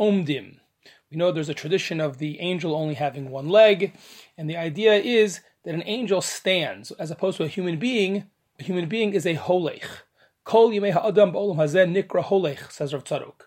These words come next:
There's a fundamental difference in human beings and angels. We can move, we walk, we can progress,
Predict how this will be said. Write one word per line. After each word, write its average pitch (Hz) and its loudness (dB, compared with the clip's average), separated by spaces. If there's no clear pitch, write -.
There's 147 -12
a - -10
fundamental 202 2
difference 196 0
in 170 -4
human 165 -4
beings 208 -2
and 185 -6
angels. 160 -8
We 190 -4
can 147 -6
move, 185 0
we 151 -2
walk, 175 2
we 170 -8
can 139 -8
progress, 165 2